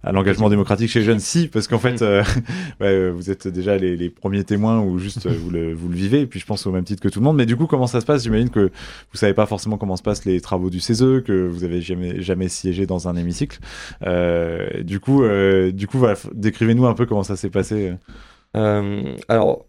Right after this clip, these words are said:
Speaker 2: il y a eu plusieurs étapes. Déjà, on, déjà nous faire rencontrer, euh, tous les, les douze citoyens entre nous, apprendre à nous connaître, euh, assez rapidement, savoir d'où on vient. Et après, va nous expliquer effectivement le, le fonctionnement du, du cese, euh, donc comment il travaille, et, et on nous explique qu'on va être associé aux, aux travaux des conseillers,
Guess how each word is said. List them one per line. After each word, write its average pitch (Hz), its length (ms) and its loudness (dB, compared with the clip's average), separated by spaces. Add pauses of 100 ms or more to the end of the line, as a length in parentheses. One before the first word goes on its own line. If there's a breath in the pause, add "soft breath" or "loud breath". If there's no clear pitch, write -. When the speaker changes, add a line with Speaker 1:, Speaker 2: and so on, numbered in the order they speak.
Speaker 2:
il - 80 -8
y 117 40 2
a - 20 2
eu 117 100 0
plusieurs 135 420 0
étapes. 143 460 0
Déjà, 117 360 2
on, 110 400 -2
déjà 113 240 -2
nous 123 100 0
faire 110 220 -4
rencontrer, 117 420 -6
euh, 117 60 2
tous 117 160 0
les, 110 60 4
les 104 180 -6
douze 113 120 -12
citoyens 123 380 -4
entre 117 220 0
nous, 147 260 0
apprendre 120 400 -2
à 110 60 0
nous 113 120 -2
connaître, 117 400 0
euh, 104 320 -2
assez - 240 -2
rapidement, 110 400 2
savoir 107 280 -2
d'où 104 100 -6
on 107 80 -6
vient. 107 400 -6 (1160 loud breath)
Et 110 100 4
après, 139 200 2
va 123 100 4
nous 107 160 -2
expliquer 135 400 0
effectivement 120 460 0
le, 101 180 4
le 104 80 0
fonctionnement 113 500 0
du, 98 540 -2
du 104 100 -6
cese, 104 240 -6
euh, 117 500 0
donc 104 140 -12
comment 113 320 -2
il 107 80 -6
travaille, 120 460 0
et, 104 260 -4
et 117 100 -2
on 113 80 0
nous 101 160 -2
explique 135 300 -4
qu'on 113 100 -6
va 98 80 4
être 95 140 0
associé 123 560 0
aux, 101 520 -2
aux 117 100 -2
travaux 117 280 -2
des 104 140 -4
conseillers, 120 540 -4